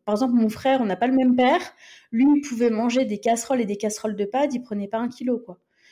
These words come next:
Que si moi, je mange comme lui, j'en prends dix. Donc, je, je grossis le trait, mais, euh, mais voilà,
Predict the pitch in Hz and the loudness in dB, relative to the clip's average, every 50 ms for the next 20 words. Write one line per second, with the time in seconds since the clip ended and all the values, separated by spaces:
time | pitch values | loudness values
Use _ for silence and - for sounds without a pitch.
0 | _ _ _ _ _ 226 208 202 202 202 196 196 - - 247 240 240 233 240 240 | _ _ _ _ _ -2 0 2 2 2 0 0 0 2 2 4 4 4 2 2
1 | 226 220 - - 220 208 214 226 269 294 262 233 - - 247 247 247 233 226 220 | 0 -2 -2 -2 -2 0 0 2 2 2 0 0 -2 -2 0 0 0 0 -2 -4
2 | - - - - _ 208 196 185 180 175 - 196 185 185 180 185 _ _ _ _ | -6 -8 -10 -14 _ -14 -14 -14 -16 -14 -12 -12 -12 -12 -16 -20 _ _ _ _
3 | _ _ _ - 190 214 - 208 214 208 - 233 226 226 - - 285 294 302 277 | _ _ _ -16 -16 -12 -8 -6 -6 -6 -6 -8 -8 -6 -2 0 2 2 2 2
4 | 247 220 214 202 202 190 190 185 185 180 185 185 196 - - - - - - - | 2 0 -2 -2 -4 -4 -4 -4 -4 -6 -6 -8 -12 -16 -20 -20 -20 -20 -20 -20
5 | - 208 _ - 208 208 240 233 208 202 | -20 -18 _ -6 -2 0 0 0 0 -2